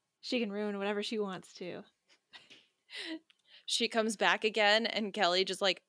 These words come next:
Speaker 2: goes to Susan and, like, she comes back again and goes to Tracy
Speaker 1: <laughs>
Speaker 2: and is just like, "Welcome to the club."
Speaker 1: Yeah, right? Like, let's, we're bonded now. Oh my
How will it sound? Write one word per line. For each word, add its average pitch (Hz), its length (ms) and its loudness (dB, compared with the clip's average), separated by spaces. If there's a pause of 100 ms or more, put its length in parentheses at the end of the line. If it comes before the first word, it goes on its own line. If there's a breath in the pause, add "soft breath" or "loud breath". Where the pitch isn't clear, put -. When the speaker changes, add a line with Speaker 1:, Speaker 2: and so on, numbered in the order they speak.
(160)
Speaker 2:
goes 190 200 2
to 190 120 -2
Susan 175 320 -2
and, 180 120 -4
like, 165 160 -4 (2000 soft breath)
she - 220 -2
comes 226 240 0
back 180 260 4
again 214 460 2 (140)
and 196 100 0
goes 196 200 2
to 202 80 -2
Tracy 190 540 4
Speaker 1:
<laughs> - 20 -2
Speaker 2:
and 247 280 2
is 233 220 2
just 208 280 0
like, 190 340 4 (640)
"Welcome 180 380 2
to - 60 -20
the - 60 -18
club." - 380 -10 (800 loud breath)
Speaker 1:
Yeah, 247 200 6
right? 214 400 -2
Like, 220 240 -4
let's, 220 320 -14
we're 226 160 -10
bonded 196 420 -10
now. 180 320 -14 (1600)
Oh 220 300 -14
my 190 220 -18